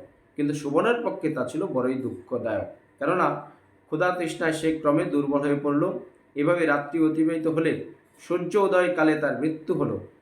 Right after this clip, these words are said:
রাজা মুখচন্দ্র সারম্ভে তার সব দাহ কার্য সুসম্পন্ন করলেন। চন্দ্রভাগা স্বামীর অন্ত্যেষ্টিক্রিয়া সমাপ্ত করে পিতার আদেশে পিতৃগৃহেই বাস করতে লাগলেন।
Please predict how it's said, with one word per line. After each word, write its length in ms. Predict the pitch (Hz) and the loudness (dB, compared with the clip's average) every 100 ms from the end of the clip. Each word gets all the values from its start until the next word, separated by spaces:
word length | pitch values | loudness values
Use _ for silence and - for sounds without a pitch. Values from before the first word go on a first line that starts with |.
| _ - | _ -6
রাজা 220 | 131 156 | 0 2
মুখচন্দ্র 640 | 156 147 175 175 160 135 - - _ - | 0 -2 -2 -2 0 -2 -4 -14 _ -6
সারম্ভে 640 | 131 147 196 190 156 - - - - | 0 2 2 2 -2 -2 -10 -18 0
তার 240 | 139 151 | 2 2
সব 540 | - - 143 156 156 | -2 -4 2 2 2
দাহ 260 | 147 143 143 | 0 2 2
কার্য 320 | 135 131 170 | -2 -2 -4
সুসম্পন্ন 600 | - 135 135 127 131 120 117 | -6 -6 -6 -6 -4 -4 -2
করলেন। 320 | 131 147 131 - - _ _ - | 0 2 0 -4 -14 _ _ -2
চন্দ্রভাগা 560 | 151 160 185 180 165 | 0 2 0 0 0
স্বামীর 380 | - 143 151 151 | -2 -2 0 0
অন্ত্যেষ্টিক্রিয়া 640 | 139 139 185 - 180 160 | -2 -4 -6 -6 -4 -2
সমাপ্ত 420 | 139 143 143 - 147 | -2 -2 -4 -4 -4
করে 340 | 143 131 - - _ - | -2 -2 -4 -10 _ -6
পিতার 340 | 147 160 151 | -2 2 2
আদেশে 440 | 131 143 175 151 113 - - - | 2 -2 -2 -4 -6 -10 -20 -8
পিতৃগৃহেই 800 | 190 185 - 190 165 131 151 233 | -6 -6 -6 -6 -4 0 0 0
বাস 240 | 156 131 - | -2 -4 -6
করতে 300 | 151 - 208 | -10 -10 -8
লাগলেন। 360 | 220 - - | -6 -6 -10